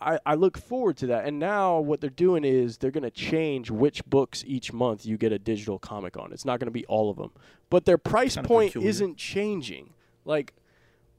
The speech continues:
Speaker 1: Marvel's notoriously known for having books that are a dollar more than most other publishers on the market, and yet they're still
Speaker 2: Yeah.
Speaker 1: gonna charge you more and you're getting less. Like, ah, dude,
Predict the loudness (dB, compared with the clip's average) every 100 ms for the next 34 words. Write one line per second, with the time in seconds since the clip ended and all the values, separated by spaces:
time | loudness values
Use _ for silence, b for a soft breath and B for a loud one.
0 | -6 4 6 6 6 4 2 2 4 6
1 | 6 4 2 2 6 6 4 2 0 0
2 | 0 -2 0 0 0 -2 -2 -2 -4 -2
3 | 0 2 0 2 4 4 2 -2 -6 -2
4 | -2 -2 -6 -6 -6 -2 -2 -2 -2 -2
5 | -2 -2 -4 0 0 2 0 -2 -4 b
6 | b b -4 -2 -2 -2 0 2 0 0
7 | 0 0 0 -4 -2 -2 -4 -6 -10 -12
8 | -8 -6 -6 -8 -8 -8 -10 -10 -12 -12
9 | -18 -20 -18 -12 -10 -10 -14 _ -4 0
10 | 2 0